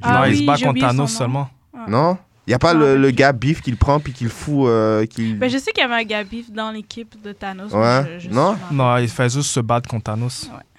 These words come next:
Speaker 1: Ouais.
Speaker 2: One on one, puis les gars, ils s'apprêtent à l'aider, mais l'autre, euh,
Speaker 3: Ah,
Speaker 2: le
Speaker 3: ok.
Speaker 2: boniment, il dit non, laisse-le
Speaker 3: T'as même pas
Speaker 2: avoir son
Speaker 3: besoin.
Speaker 2: fight.
Speaker 3: Ok.
Speaker 1: Ouais. Puis je trouve que, euh, comment est-ce que vous avez trouvé que,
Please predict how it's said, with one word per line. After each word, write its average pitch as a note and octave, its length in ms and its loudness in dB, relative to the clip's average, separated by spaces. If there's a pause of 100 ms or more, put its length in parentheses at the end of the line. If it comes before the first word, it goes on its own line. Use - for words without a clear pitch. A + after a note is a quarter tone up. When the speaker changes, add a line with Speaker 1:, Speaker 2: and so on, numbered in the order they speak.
(560)
Speaker 1:
Ouais. A#2+ 160 -2
Speaker 2:
One B2+ 100 4
on B2 180 2
one, C3+ 280 0
puis C3 140 -8
les A#2 120 -2
gars, B2 320 0 (600)
ils - 60 -10
s'apprêtent D3+ 600 0
à B2+ 100 8
l'aider, B2 440 4
mais A#2+ 420 2 (480)
l'autre, B2 460 -2
euh, A2+ 280 -4
Speaker 3:
Ah, G2+ 220 4
Speaker 2:
le A#2+ 80 4
Speaker 3:
ok. B2 60 2
Speaker 2:
boniment, B2+ 360 2
il A#2 140 -4
dit A2+ 260 -8
non, A2+ 220 -8
laisse-le A2+ 300 -8
Speaker 3:
T'as G2 140 4
même F#2 120 4
pas F#2+ 80 2
Speaker 2:
avoir F#2 120 4
son F#2 160 2
Speaker 3:
besoin. G#2 100 2
Speaker 2:
fight. A2+ 460 -6
Speaker 3:
Ok. E2 180 -4
Speaker 1:
Ouais. D#2+ 120 -4 (840)
Puis B3+ 120 -8
je - 80 -8
trouve C#4+ 240 -8 (220)
que, - 80 -20 (160)
euh, G3+ 1000 -6 (220)
comment C4 240 0
est-ce D4 120 -2
que C#4+ 60 -6
vous B3+ 80 -2
avez A3 120 -2
trouvé A3+ 320 -10
que, G3 380 -10